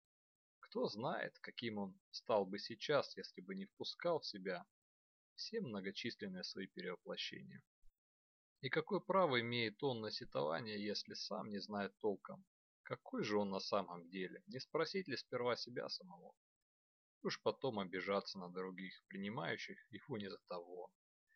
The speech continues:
И может, судьба на самом деле привела его сюда, чтобы уберечь этих мальчиков и девочек от неминуемого костра, неминуемого, если только им попадет в руки меченая инквизиция том рокового трактата.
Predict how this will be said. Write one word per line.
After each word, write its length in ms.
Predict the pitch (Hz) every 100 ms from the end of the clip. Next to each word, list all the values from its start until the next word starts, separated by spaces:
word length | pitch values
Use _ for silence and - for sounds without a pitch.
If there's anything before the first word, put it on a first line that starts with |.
| - - - - -
И 60 | 156
может, 240 | 240 220
судьба 340 | - 170 196
на 100 | 180
самом 480 | 160 - 208 165 113
деле 240 | 101 90 87
привела 520 | - 95 104 104 104
его 240 | 101 101
сюда, 400 | - 117 113 87
чтобы 300 | - - 95
уберечь 500 | 113 110 139 175 -
этих 160 | - 131
мальчиков 560 | 135 185 175 - - -
и 80 | 101
девочек 640 | 95 110 117 101 - -
от 120 | - -
неминуемого 580 | 110 127 180 175 98
костра, 640 | 90 104 95 - 101 104 90
неминуемого, 1080 | 95 170 196 107 101 110 110 95 87 - - _ _ _ _
если 300 | 135 - -
только 380 | - 127 110 107
им 100 | 101
попадет 440 | 101 - 101 101
в 40 | 127
руки 380 | 151 143 - - -
меченая 460 | 170 208 - 104
инквизиция 720 | 95 95 107 98 107 104 101 95 -
том 280 | 165 202 113
рокового 600 | 98 - 104 92 90 90
трактата. 640 | - 101 - - 50 _